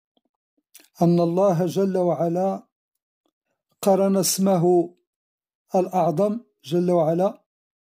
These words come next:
باسمه صلى الله عليه وسلم الشريف،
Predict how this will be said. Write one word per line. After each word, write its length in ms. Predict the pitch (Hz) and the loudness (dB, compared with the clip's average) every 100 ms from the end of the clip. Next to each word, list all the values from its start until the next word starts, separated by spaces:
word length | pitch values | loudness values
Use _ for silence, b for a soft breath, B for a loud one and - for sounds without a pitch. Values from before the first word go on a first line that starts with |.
| _ _ _ _ _ _ b b b b b _ _ | _ _ _ _ _ _ b b b b b _ _
باسمه 580 | 165 190 - 190 170 202 | 2 2 2 0 2 2
صلى 260 | - 196 180 | 0 0 0
الله 260 | 185 185 | 0 0
عليه 160 | 180 190 | 2 0
وسلم 580 | 185 196 196 214 190 - _ _ | -2 -2 -2 0 -2 -6 _ _
الشريف، 720 | 170 - 208 226 220 - - | -12 -2 0 2 0 -2 -14